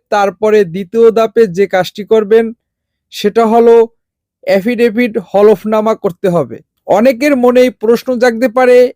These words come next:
অ্যাফিডেভিট হ-, হলফনামা কি অথবা কিভাবে করবেন?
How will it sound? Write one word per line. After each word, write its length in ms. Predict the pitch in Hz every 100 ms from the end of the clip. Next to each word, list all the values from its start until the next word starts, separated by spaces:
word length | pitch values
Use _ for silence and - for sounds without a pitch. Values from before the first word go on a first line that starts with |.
| _
অ্যাফিডেভিট 720 | - 196 190 233 247 240 247 - _
হ-, 160 | 147 - - 175
হলফনামা 600 | 226 247 233 254 247 254 - -
কি 320 | 220 175 139 -
অথবা 400 | - 233 240 233
কিভাবে 520 | - 240 262 254 247
করবেন? 480 | 196 156 123 110